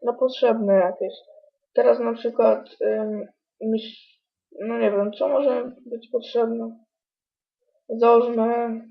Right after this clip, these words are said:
to. O, i to samo mogę przerobić. <clears throat> No.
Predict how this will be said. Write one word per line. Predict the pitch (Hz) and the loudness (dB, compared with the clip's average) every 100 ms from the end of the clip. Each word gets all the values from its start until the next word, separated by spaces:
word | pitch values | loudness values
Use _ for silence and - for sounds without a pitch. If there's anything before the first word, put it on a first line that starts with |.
| _ _ | _ _
to. | 233 208 220 _ _ _ _ - | -4 -4 -4 _ _ _ _ -4
O, | 302 233 269 | -2 -2 -4
i | 302 302 - | -6 -8 -8
to | 277 | -4
samo | 269 269 | 0 2
mogę | 262 254 | 2 0
przerobić. | - 254 233 220 226 - - _ _ - - _ _ | 0 2 2 2 -2 -8 -20 _ _ -20 -20 _ _
<clears throat> | 294 262 220 190 - - - 214 | 4 6 6 2 -10 -20 -20 -10
No. | 202 190 196 | -6 -6 -6